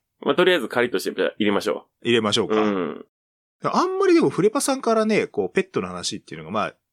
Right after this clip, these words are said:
Speaker 2: ね、食べ物屋さんやっていらっしゃるとね、難しいっていうのがありますけど、
Speaker 1: そうなのよ。
Speaker 2: あんま聞いたことないのよね。
Speaker 1: うん。いや、好きなんやけどね、動物とかは。
Speaker 2: うん。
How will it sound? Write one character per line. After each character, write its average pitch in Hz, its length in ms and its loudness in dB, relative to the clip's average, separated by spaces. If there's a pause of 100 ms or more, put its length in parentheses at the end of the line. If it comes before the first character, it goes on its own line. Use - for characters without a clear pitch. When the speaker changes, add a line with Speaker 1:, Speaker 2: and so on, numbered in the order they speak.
(100)
Speaker 2:
ね、 104 160 -8
食 127 120 -2
べ 180 80 4
物 196 180 2
屋 202 100 2
さ 220 100 2
ん 208 80 0
や 208 100 0
っ 202 80 -8
て 196 360 0
い 175 40 -4
ら 180 80 2
っ - 20 -2
し - 100 0
ゃ 196 40 2
る 185 100 0
と 180 100 0
ね、 165 160 0
難 98 160 -6 (160)
し 95 100 -4
い - 20 -8
っ - 20 -20
て - 80 -14
い - 20 -10
う - 40 -10
の - 40 -6
が 190 60 2
あ 185 40 4
り 170 60 4
ま 135 60 4
す - 20 4
け - 0 -
ど、 - 0 -
Speaker 1:
そ - 0 -
う - 0 -
な 98 140 2
の 82 160 4
よ。 80 60 4
Speaker 2:
あ 156 40 4
ん - 20 0
ま 135 60 0
聞 147 60 4
い - 20 4
た - 80 -2
こ 104 60 -6
と 92 60 -12
な 85 100 -10
い 82 60 -12
の 73 60 -14
よ 69 80 -14
ね。 98 220 -8
Speaker 1:
う 101 60 0
ん。 110 500 0
い - 40 2
や、 151 100 4
好 - 120 -10
き 277 120 0
な 240 80 4
ん - 20 4
や 113 80 2
け 98 80 -4
ど 80 100 -2
ね、 123 140 2
動 104 180 2
物 95 200 -8
と 101 100 0
か 87 100 2
は。 85 240 0 (120)
Speaker 2:
う 92 40 -12
ん。 87 680 -12